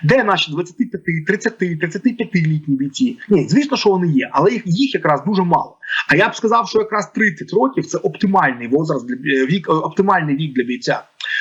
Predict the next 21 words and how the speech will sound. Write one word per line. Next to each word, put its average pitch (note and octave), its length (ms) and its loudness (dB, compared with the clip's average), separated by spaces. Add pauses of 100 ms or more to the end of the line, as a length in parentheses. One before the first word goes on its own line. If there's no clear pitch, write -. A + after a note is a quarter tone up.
(180)
Тому G3 220 4
що G#3 240 4
це A3+ 240 0
вже F3 460 0
психологічно G3+ 720 -2
доросла D3+ 480 0
людина, F3 340 0
це - 140 -2
вже, C#3 380 -2
е, C3+ 280 -2
дорослий D3 440 0
чоловік, F#3 460 -2 (420)
але F3 220 4
в E3 120 2
нього A#3+ 220 4
ще F#3+ 220 0
достатньо E3 420 -4
молоде, D3 260 0
достатньо C#3 380 -6
здорове C3 340 0
тіло. B2+ 220 -4